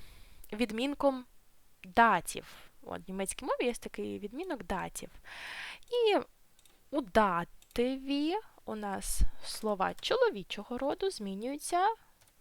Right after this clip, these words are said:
у них артикль чоловічого роду змінюється на dem. Артикль жіночого роду змінюється на der. Артикль чоловічо-, середнього роду змінюється також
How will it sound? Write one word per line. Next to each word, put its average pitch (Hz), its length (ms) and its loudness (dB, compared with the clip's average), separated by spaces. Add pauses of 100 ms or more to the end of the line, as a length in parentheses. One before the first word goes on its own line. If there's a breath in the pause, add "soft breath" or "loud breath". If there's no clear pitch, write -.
(520)
у 214 60 -8
них 202 180 -6
артикль 202 440 -4 (180)
чоловічого 208 480 -2
роду 294 220 -2
змінюється 226 420 -8
на 220 140 -4
dem. 160 300 -8 (380 loud breath)
Артикль 233 460 2
жіночого 370 760 2
роду 370 420 0
змінюється 196 1000 -4
на 311 200 -2
der. 160 300 -8 (380 loud breath)
Артикль - 440 -2
чоловічо-, 202 720 -6
середнього 254 520 -4
роду 320 340 -2
змінюється 220 640 -6
також - 540 -6